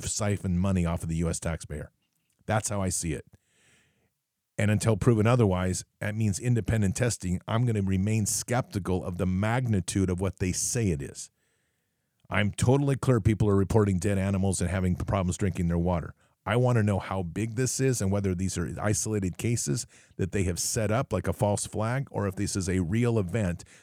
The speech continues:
that is truly that toxic and that polluted in the area.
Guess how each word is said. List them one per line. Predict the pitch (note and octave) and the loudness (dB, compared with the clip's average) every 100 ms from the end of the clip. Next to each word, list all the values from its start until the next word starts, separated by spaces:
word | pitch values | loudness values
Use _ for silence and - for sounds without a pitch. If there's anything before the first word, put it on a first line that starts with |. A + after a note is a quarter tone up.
| - | -2
that | G2 | 2
is | G2 - | 2 0
truly | - B2+ A#2 G2 | 2 2 4 2
that | E2 F#2 G2+ - | 0 0 -2 -2
toxic | - G2+ - G2 G2 | -2 0 0 -2 0
and | F#2+ | -2
that | E2 | -2
polluted | - G2 F2 E2+ | 0 2 2 2
in | E2 | 2
the | F2 | 2
area. | E2+ D2 C#3+ | 2 -2 -6